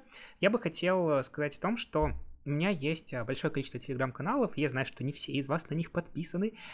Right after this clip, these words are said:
поэтому, если вам интересно все-таки следить и за другими сообществами, а сообщества в нашем русскоязычном сегменте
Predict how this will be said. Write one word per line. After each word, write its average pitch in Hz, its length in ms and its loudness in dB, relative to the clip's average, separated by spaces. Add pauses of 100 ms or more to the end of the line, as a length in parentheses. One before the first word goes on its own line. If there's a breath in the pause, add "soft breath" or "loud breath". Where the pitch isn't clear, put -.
(160 loud breath)
поэтому, 175 460 4
если 156 380 0
вам 170 220 4
интересно 156 420 -2
все-таки - 380 -6
следить 139 400 -4
и 123 40 -4
за 120 80 -4
другими 139 300 -4
сообществами, 139 720 -2
а 135 80 -2
сообщества 113 720 -2
в 113 340 -2
нашем 131 280 -4
русскоязычном 117 500 -8
сегменте 120 460 -8